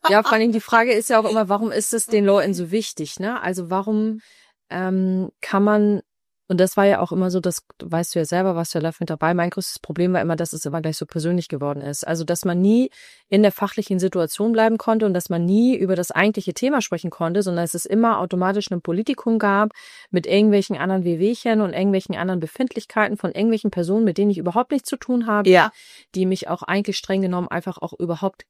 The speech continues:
Speaker 1: einen Scheiß angehen.
Speaker 2: Ja.
Speaker 1: Und ich dann aber diejenige welche war, die das dann irgendwie regeln sollte. Selbst das wäre ja noch für mich in Ordnung gewesen, weil auch das gehört einfach mal zu einer Aufgabe mit dazu. Das, was mich dann aber genervt hat, war, ähm, dass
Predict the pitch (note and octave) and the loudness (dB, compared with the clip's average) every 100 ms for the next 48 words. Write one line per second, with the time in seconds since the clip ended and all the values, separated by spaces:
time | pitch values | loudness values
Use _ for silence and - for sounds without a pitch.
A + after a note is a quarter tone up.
0 | - E3+ E3+ - - - G#3+ B3 - - | -6 -4 -4 -4 -4 0 2 2 -2 -4
1 | E3+ E3 E3+ G#3+ D#4 - D#3+ - _ _ | -4 -2 -2 -4 -4 -4 -2 -2 _ _
2 | _ _ F#3+ G3 - B3 - G#3 G#3 - | _ _ 2 2 2 0 2 0 0 0
3 | F#3+ F#3 E3 F#3+ F#3+ E3 D#3 G#3 A3+ G#3 | 0 0 0 0 0 0 0 0 -2 -4
4 | G3 G3 G#3 - F#3 F#3 F3+ E3+ F3+ E3+ | -2 0 -2 -4 -6 -2 -2 -4 -6 -6
5 | E3+ D3+ F3 A#3+ G3+ D#3 D#3 F#3 E3+ E3 | -6 -4 0 2 2 0 -2 0 2 2
6 | - G3+ C#4 - G#3+ F#3+ F3+ - E3+ D#3+ | 2 2 2 2 0 0 -2 -2 -6 -4
7 | D3 G#3 C#4 B3 A3+ A#3 A#3 F#3+ D3 - | -2 -2 0 0 2 0 0 0 0 -2
8 | F3+ - F3 F3 - E3 F3 E3+ D#3+ - | -4 -2 -4 -4 -4 -4 -4 -4 -6 -6
9 | D#3+ C3 - D#3+ D#3 D3 D3 - G3+ A#3+ | -6 -6 -4 -2 -2 -4 -4 0 2 2
10 | D4+ - - - - _ - G3 - G3+ | 0 -10 -18 -20 -20 _ 2 2 2 0
11 | G3+ A3+ - A3 - F#3+ F3+ E3+ G#3+ - | 2 2 2 -2 0 -2 -2 -2 -2 -2
12 | A3 F#3+ F3+ F3+ F3+ F#3+ _ - F3+ F3 | -4 0 0 0 -2 -6 _ -6 -4 -2
13 | E3+ E3 - | -4 -4 -6